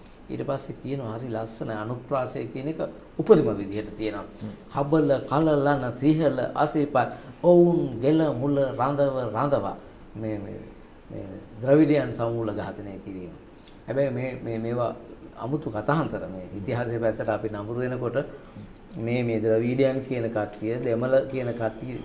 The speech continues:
Speaker 1: දෙ-, දෙකක් මං හිතන්නේ.
Speaker 2: මහජනතුමා දැන් ඕවත් එක්ක බලද්දි මේ කවිය යට යන්න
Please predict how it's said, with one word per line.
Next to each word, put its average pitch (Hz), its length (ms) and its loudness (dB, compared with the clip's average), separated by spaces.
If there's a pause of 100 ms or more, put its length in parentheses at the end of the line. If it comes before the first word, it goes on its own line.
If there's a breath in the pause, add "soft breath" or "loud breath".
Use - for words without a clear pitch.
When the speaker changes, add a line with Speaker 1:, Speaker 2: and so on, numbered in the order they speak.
(160)
Speaker 1:
දෙ-, 117 260 -6
දෙකක් 110 320 -6
මං 98 180 -10
හිතන්නේ. 110 340 -4
Speaker 2:
මහජනතුමා 214 680 2
දැන් 143 180 2
ඕවත් 123 420 4
එක්ක 135 240 0
බලද්දි 131 480 0
මේ 165 220 -2
කවිය 160 480 4
යට 110 300 2
යන්න 113 400 0